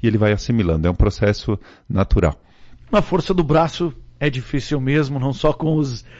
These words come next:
Speaker 2: jovens, adolescentes, adultos. Tem que ser pelo lado espiritual mesmo, né?
Speaker 1: Sim.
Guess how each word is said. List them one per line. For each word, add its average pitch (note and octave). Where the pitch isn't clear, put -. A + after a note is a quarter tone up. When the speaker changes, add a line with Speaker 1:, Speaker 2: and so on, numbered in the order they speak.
Speaker 2:
jovens, C3+
adolescentes, C3+
adultos. C#3
Tem D3+
que B2
ser D3
pelo D3+
lado C#3
espiritual C3
mesmo, A2+
né? G#2+
Speaker 1:
Sim. G#2+